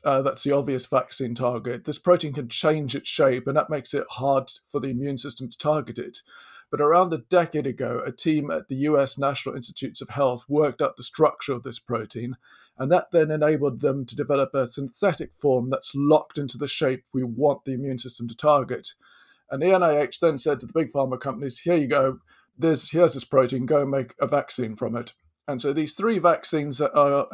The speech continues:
have been successful in trials, they're all based on that same protein. Two of them consist of the protein itself, and the third is an M R N A vaccine,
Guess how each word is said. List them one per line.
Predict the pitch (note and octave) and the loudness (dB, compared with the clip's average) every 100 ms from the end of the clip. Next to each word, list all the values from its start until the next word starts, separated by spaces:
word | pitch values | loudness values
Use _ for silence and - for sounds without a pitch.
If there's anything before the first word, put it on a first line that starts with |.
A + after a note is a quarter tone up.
| C3+ | -4
have | C#3 A#2+ - | -4 -6 -2
been | C#3 | -2
successful | B2 - D#3+ C#3 C3+ | -4 -2 0 0 -2
in | C3+ | -6
trials, | B2+ C#3+ B2+ A#2+ | -2 0 0 0
they're | C3+ A2+ | -6 -6
all | - D#3+ C#3 | 0 0 4
based | D3+ C#3 - | 4 2 0
on | C3 | -2
that | C3+ - | -2 -4
same | - C3+ A#2+ | -2 -2 -2
protein. | C#3+ C3+ A#2+ G#2+ A2+ - _ _ | 0 0 -2 -8 -10 -16 _ _
Two | - E3 | 2 4
of | |
them | D3+ C3+ | 4 2
consist | C#3 - C#3+ - | -2 0 -2 -2
of | |
the | B2+ | -6
protein | - D3+ C#3+ C3 B2 | -2 2 2 2 -2
itself, | - - B2+ B2 A#2+ - | -2 -4 0 0 -2 -8
and | C3+ | -6
the | B2 | -6
third | - C3+ B2+ A#2+ | 4 4 6 2
is | A#2+ A#2 | -2 -4
an | - B2+ | -6 -2
M | D3 C3 | 0 2
R | B2 A#2+ | 2 0
N | A#2+ | -2
A | A2+ | -4
vaccine, | A#2 - - A2+ G#2+ A2+ | -6 -6 -6 -6 -6 -10